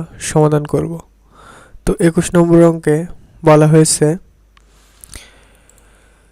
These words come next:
আয়তকার একটি মাঠের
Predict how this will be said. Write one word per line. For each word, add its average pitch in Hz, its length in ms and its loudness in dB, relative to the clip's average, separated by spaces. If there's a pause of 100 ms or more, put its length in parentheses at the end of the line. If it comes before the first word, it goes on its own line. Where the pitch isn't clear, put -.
(600)
আয়তকার 170 600 4 (460)
একটি 170 380 -2
মাঠের 160 560 -2